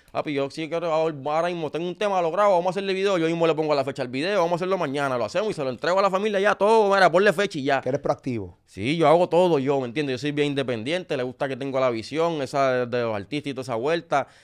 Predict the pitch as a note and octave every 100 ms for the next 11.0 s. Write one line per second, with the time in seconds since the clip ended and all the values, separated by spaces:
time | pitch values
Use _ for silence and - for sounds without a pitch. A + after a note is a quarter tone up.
0 | - A2+ G#2 A#2 A#2+ C#3+ C#3 C3+ B2 E3
1 | E3+ C3 G#2 G#2+ D#3 D#3 C3 D3 - B2+
2 | G#2+ D3+ D#3+ C3+ B2 A2+ G2 F#2+ C#3+ D#3
3 | B2 A#2 C#3 D#3+ D3 B2+ A#2+ A#2 C3 B2+
4 | C#3 - E3 E3 D#3+ D#3 D3+ C#3+ C#3 C#3
5 | B2+ D#3 D#3+ C3+ A#2 B2 C3+ C3+ C3 C3+
6 | - C3+ B2+ E3+ C3+ A#2 G2 - _ -
7 | G#2+ C3 C3 B2+ B2+ B2 A#2+ A2+ A2+ D#3
8 | D3+ B2+ A#2 A#2+ C3+ B2+ C#3+ D3 A#2+ A2+
9 | C3 B2 B2+ A#2 C#3 C3 A2 A2 B2+ A#2
10 | A2 A2+ F#2+ B2 B2 G2+ F#2+ B2 G2+ F#2